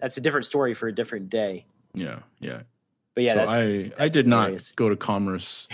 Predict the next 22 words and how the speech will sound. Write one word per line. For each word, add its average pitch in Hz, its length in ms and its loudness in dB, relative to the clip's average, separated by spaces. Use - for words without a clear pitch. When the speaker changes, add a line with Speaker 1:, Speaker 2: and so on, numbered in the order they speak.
Speaker 2:
very 98 260 2
<laughs> - 0 -
much - 720 0
because 123 300 2
of 117 100 0
multiple 113 640 2
experiences 98 960 -4
like 95 260 -6
that. 90 220 -2
So 104 120 -4
I 101 60 0
was 98 120 -2
more 95 140 -2
of 87 60 -6
a 82 60 -8
Vegas 80 460 -8
guy 80 220 -8
all 78 120 -10
through 87 220 -14
those 87 240 -14
years. - 320 -20
Speaker 1:
That's 104 400 -6